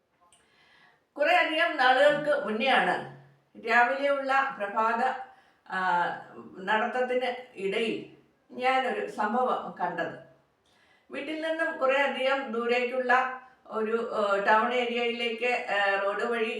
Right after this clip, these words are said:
നടന്നു പോകുന്ന പതിവുണ്ട് ചില സമയങ്ങളിൽ. ചില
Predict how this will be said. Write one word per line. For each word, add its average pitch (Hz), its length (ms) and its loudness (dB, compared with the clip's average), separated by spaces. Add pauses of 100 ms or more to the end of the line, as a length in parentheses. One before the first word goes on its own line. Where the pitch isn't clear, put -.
(140)
നടന്നു 196 360 -2
പോകുന്ന 214 320 -2 (220)
പതിവുണ്ട് 196 500 -2 (220)
ചില 269 160 -8 (260)
സമയങ്ങളിൽ. - 640 -6 (1000)
ചില 262 140 -2